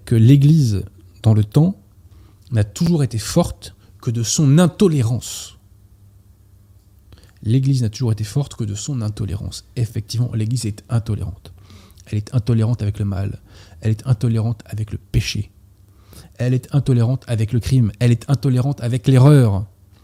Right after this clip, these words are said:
Elle est intolérante en matière de défense des principes. Telle est la mission de l'avant-garde catholique, de la nouvelle opinion publique, la défense des principes.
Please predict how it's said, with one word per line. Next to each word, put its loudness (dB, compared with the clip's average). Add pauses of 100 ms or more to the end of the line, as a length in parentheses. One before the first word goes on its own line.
(440)
Elle 0
est -6 (160)
intolérante 2 (260)
en 0
matière 4
de -4
défense -4
des -8
principes. -4 (120)
Telle 2
est 2
la -2
mission -2
de -2
l'avant-garde -2
catholique, -8 (520)
de -8
la -6
nouvelle 2
opinion -4
publique, -10 (320)
la -4
défense -6
des -10
principes. -18